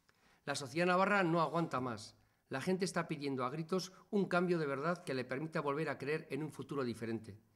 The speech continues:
Y para construir el futuro sobre cimientos sólidos es imprescindible saldar las cuentas del pasado. Navarra tiene derecho a saber cómo se han gestionado los dineros públicos. Navarra tiene derecho a saber por qué de buenas a primeras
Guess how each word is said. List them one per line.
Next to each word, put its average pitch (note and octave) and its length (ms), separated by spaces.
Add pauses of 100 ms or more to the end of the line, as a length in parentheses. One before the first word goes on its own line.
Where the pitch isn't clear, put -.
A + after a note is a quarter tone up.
(300)
Y C3+ 100
para C3+ 220
construir F3 340
el F3+ 80
futuro D#3+ 360
sobre B2+ 220
cimientos D3+ 480
sólidos F3 480 (260)
es F3 180
imprescindible E3+ 920 (160)
saldar D3 380
las E3 180
cuentas E3+ 300
del B2 140
pasado. A2+ 460 (600)
Navarra F#3+ 480
tiene F#3+ 240
derecho E3+ 280
a D#3+ 40
saber B2 460 (380)
cómo G3 240
se G3 100
han F3+ 60
gestionado F3+ 460
los C#3+ 120
dineros D#3+ 280
públicos. A2 560 (340)
Navarra F#3 440
tiene F#3 240
derecho F3 240
a - 20
saber C3+ 400 (260)
por C3+ 180
qué G#3 120
de F#3 100
buenas F3 340
a B2+ 100
primeras D#3+ 460